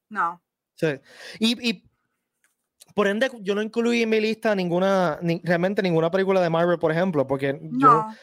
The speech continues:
Speaker 2: ninguna re-, o sea, sí tienen elementos de, <coughs> perdón, de, de, de diferentes cómics, pero es una adaptación directa de un texto específico. Este, eh, pa' que, eh, Emilio puso ahí, Crank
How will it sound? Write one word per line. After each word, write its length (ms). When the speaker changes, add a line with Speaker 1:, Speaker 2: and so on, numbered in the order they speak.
Speaker 2:
ninguna 440
re-, 200
o 20
sea, 160
sí 160
tienen 260
elementos 540
de, 380
<coughs> 240
perdón, 300
de, 300
de, 520
de 280
diferentes 400
cómics, 300
pero 160
es 20
una 100
adaptación 420
directa 340
de 60
un 120
texto 380
específico. 720
Este, 680
eh, 260
pa' 160
que, 220
eh, 280
Emilio 380
puso 220
ahí, 360
Crank 360